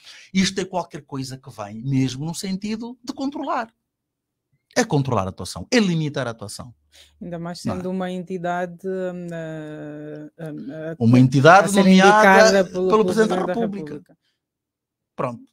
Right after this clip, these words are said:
Speaker 1: É uma coisa mais ou menos russófona, não é? O Putin é que gosta de fazer isso, não é? O N Gs, é tudo,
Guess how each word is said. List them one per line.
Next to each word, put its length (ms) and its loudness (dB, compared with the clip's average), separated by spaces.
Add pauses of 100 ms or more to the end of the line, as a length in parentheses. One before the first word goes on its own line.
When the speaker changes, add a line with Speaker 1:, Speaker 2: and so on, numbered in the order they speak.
(1040)
Speaker 1:
É 80 -8
uma 160 0
coisa 340 -2
mais 240 -4
ou 80 -8
menos 560 -4 (160)
russófona, 800 -8
não 100 -16
é? 120 -16 (260)
O 80 -10
Putin 260 -4
é 60 -4
que 60 -12
gosta 240 -6
de 60 -16
fazer 260 -10
isso, 260 -12
não 100 -18
é? 80 -20 (520)
O 80 -12
N 100 -8
Gs, 520 -6
é 40 -18
tudo, 360 -20